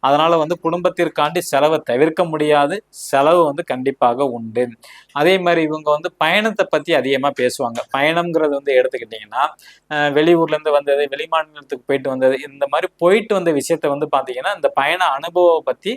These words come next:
அதிகமா பேசுவாங்க. அஹ், ஓகே, மீண்டும் இதை வந்து நாளைக்கு நம்ம மிதுன ராசிக்கு வந்து தொடர்வோம். அஹ், இந்த நாள் இனிய நாளா அமைய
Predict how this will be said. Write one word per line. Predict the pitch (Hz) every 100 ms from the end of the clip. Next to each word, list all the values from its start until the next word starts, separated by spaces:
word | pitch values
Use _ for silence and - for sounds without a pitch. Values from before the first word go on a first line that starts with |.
| -
அதிகமா | 127 139 127 - -
பேசுவாங்க. | 123 - 110 104 117 120 - _ - - - -
அஹ், | 120
ஓகே, | 131 127 135
மீண்டும் | 143 175 175 165
இதை | 151
வந்து | 143 147 170 135
நாளைக்கு | 139 165 170 - 220
நம்ம | 170 143
மிதுன | 135 151 165
ராசிக்கு | 151 143 - 131 131
வந்து | 139 143
தொடர்வோம். | 131 131 127 143 190 _ _ _ -
அஹ், | 123 127
இந்த | 135 175 185
நாள் | 180 180 170
இனிய | 139 156 151
நாளா | 151 147 143 120
அமைய | 123 147 151